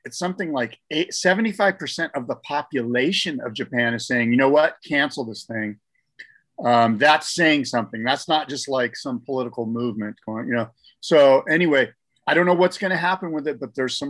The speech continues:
rumblings that, you know, movers and shakers, the Japanese health, you know, the doctors, um, and the population is kinda like, "You know what?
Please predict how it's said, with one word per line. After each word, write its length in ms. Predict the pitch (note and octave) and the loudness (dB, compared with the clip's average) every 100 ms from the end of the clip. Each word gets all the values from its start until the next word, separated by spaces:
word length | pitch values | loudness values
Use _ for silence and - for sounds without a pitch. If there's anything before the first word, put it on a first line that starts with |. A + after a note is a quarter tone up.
| C#3+ | -2
rumblings 840 | D#3 F3 E3+ D3+ C3+ B2+ B2+ - - _ _ _ | 0 0 -2 -4 -4 -4 -6 -10 -18 _ _ _
that, 400 | A#2 C3 C3 C3 - _ _ - - | -4 2 4 2 -2 _ _ -14 -12
you 180 | - F#3 | -10 -4
know, 100 | C#3 | -2
movers 400 | B2 C#3+ D#3+ D#3+ D#3+ | 2 2 2 0 -2
and 80 | |
shakers, 640 | - D3+ D3+ D#3 D3 A#2+ B2 | -4 -2 -2 -2 -6 -6 -6
the 220 | C3 - - | -8 -8 -4
Japanese 480 | B2+ C3 D3 C3 D3 | 0 0 0 -2 0
health, 260 | C3+ B2+ _ _ _ _ _ _ - - | -2 -2 _ _ _ _ _ _ -20 -8
you 80 | C#3+ | -4
know, 80 | B2 | -2
the 100 | A2+ | 0
doctors, 640 | A#2+ B2 B2 A#2 A2+ - _ _ _ _ _ - | 2 2 2 -6 -10 -12 _ _ _ _ _ -14
um, 320 | D#3 A#2 A2+ A#2 | -6 -4 -4 -2
and 160 | C#3 | 0
the 60 | C#3 | 0
population 720 | D3+ D3+ C#3+ B2+ D3 - C3 | 2 0 0 0 0 -2 -6
is 80 | A#2+ | -6
kinda 200 | C#3 C3 | -4 -2
like, 180 | A#2+ B2+ | -4 -4
"You 60 | |
know 120 | C3 | -4
what? 280 | C3 D3 D3+ | 0 0 0